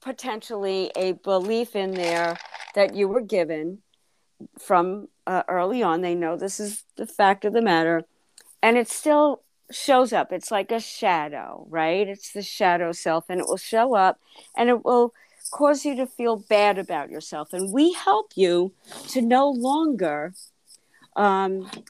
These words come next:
succumb to the, to the amount of that that can happen to us underneath it all, like they call it in that subconscious area. And just be gentle with yourself, right?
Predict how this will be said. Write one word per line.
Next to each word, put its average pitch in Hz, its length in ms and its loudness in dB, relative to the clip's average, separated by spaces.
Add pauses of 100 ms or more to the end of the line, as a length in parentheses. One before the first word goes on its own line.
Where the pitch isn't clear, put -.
succumb 285 760 -2
to 254 260 -6
the, 196 300 2 (480)
to 226 180 -2
the 196 200 0
amount 208 640 0 (100)
of 180 160 -4
that 170 260 -2
that 170 200 -4
can 185 140 -10
happen 175 680 -6
to - 180 -8
us 160 280 -4
underneath 196 840 -2
it 170 120 0
all, 117 340 -2
like 160 200 -2
they 151 100 0
call 160 300 -2
it - 100 -6
in 170 100 -2
that 165 220 -4
subconscious - 840 -4
area. 156 460 2 (720)
And 294 180 4
just 349 300 2
be 392 120 4
gentle 247 440 0
with 247 200 -4
yourself, 202 580 2 (360)
right? 214 300 0